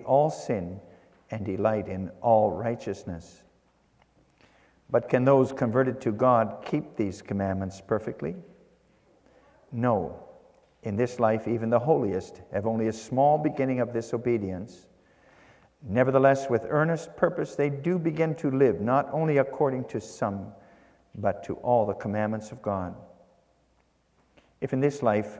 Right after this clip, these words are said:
no one can keep the Ten Commandments perfectly, why does God have them preached so strictly?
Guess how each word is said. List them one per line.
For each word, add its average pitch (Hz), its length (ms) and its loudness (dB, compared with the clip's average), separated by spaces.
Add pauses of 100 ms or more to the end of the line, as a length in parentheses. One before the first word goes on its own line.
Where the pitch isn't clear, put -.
no 127 200 0
one 110 240 0
can 101 200 -4
keep - 260 -6
the 95 80 -4
Ten 117 280 -4
Commandments 107 680 -4
perfectly, 120 600 -4 (540)
why 170 200 4
does 151 160 0
God 143 240 4
have 131 240 2
them 127 160 2
preached - 480 -2
so 127 180 2
strictly? 117 600 -4